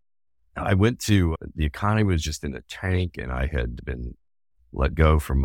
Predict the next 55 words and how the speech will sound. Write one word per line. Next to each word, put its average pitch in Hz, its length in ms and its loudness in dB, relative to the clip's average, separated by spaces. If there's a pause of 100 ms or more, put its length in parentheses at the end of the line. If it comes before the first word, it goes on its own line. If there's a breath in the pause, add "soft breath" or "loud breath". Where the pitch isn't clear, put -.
a 64 200 0
radio 76 340 6
station 69 440 2
for, 62 140 -4
like, 62 200 -2
the - 80 -10
third 73 240 4
or 73 60 6
fourth 67 240 -2
time 67 380 -2
'cause 62 140 -8
they, 60 140 -4 (440)
they - 100 -14
went 62 160 -6
out 53 140 -6
of 69 100 -10
business 78 720 8
or, - 480 -6
you - 140 -8
know, 58 160 -8
they - 80 -14
got - 180 -14
changed 65 340 -8
ownership. 71 720 2
I 65 60 -6
mean, 69 180 6
it's 80 80 4
just 90 160 0
a - 40 -16
crazy 67 360 0
business. 62 480 -12
And 62 180 -10 (460)
I - 60 -2
had 71 200 4
met 73 200 4
my, 64 340 -2 (180)
my 62 200 -8
wife, 78 440 6
and 65 120 0
I 64 80 0
wanted 67 400 -2
to 60 420 -6
have 92 200 4
her 67 160 2
as 64 180 -2
my 62 120 0
wife. 62 400 -2
And 67 160 -2
so 65 240 0
I 64 120 -2
thought 65 200 -4
I'd 65 180 -2 (600)
create 65 500 2
a, 58 80 0
uh, - 120 -2